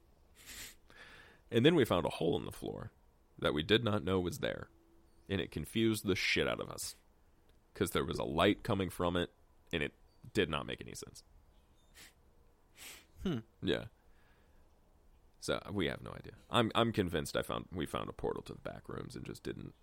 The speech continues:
Speaker 1: dig far enough.
Speaker 2: What?
Speaker 1: Yeah.
Speaker 2: That'd be kinda cool.
Speaker 1: But, uh, I, I shit you not, man. It was, like, carpet just like this.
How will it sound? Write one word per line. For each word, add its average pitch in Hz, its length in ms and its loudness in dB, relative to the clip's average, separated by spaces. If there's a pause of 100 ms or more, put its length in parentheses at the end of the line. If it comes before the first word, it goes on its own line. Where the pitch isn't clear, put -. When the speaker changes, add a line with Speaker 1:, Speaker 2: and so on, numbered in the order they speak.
(960)
Speaker 1:
dig - 220 -2
far 55 240 -2
enough. 50 280 -4 (2500)
Speaker 2:
What? 403 640 4 (180)
Speaker 1:
Yeah. 62 240 0 (200)
Speaker 2:
That'd 165 120 -2
be 123 60 0
kinda 120 280 -10
cool. 113 120 -10 (520)
Speaker 1:
But, 117 220 8
uh, 85 580 -2 (220)
I, 113 60 6
I - 20 6
shit 139 280 4
you 143 80 2
not, 123 200 2
man. 80 200 0
It 95 100 2
was, 101 200 2
like, 95 260 4 (100)
carpet 123 360 6
just 107 240 4
like 107 160 6
this. - 400 6